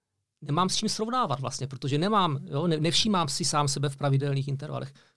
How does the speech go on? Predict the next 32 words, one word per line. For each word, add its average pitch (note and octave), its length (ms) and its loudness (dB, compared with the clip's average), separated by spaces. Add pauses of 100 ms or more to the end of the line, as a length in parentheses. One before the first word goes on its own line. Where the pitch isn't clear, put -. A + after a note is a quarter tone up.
Potom F#3+ 280 -2
velice G3+ 320 -4
těžko, D#3+ 580 -6 (160)
eh, - 40 -16 (400)
jako D#3+ 180 -6
zjistím, E3 440 -2
protože D#3+ 300 -4
v-, C#3 100 -4
já, E3+ 160 0
já D#3+ 140 -4
to F3+ 80 -6
musím F3+ 200 -4
srovnat F3 320 -4
vůči F#3 240 -4
něčemu, C#3 600 -6 (140)
jo, E3 140 -8
takže C#3+ 240 -6
vůči C#3+ 260 -6
čemu G3+ 260 -4
je D3 80 -6
hůř? A#2 240 -10
No, C#3+ 100 -2
vůči C#3+ 280 -2
mému D#3+ 240 0
stavu, D#3 360 -2
který D3 280 -6
byl E3+ 100 -6
před E3 180 -10
měsícem C#3 420 -8
nebo A#2 140 -6
před D3+ 200 -4
rokem, B2 320 -4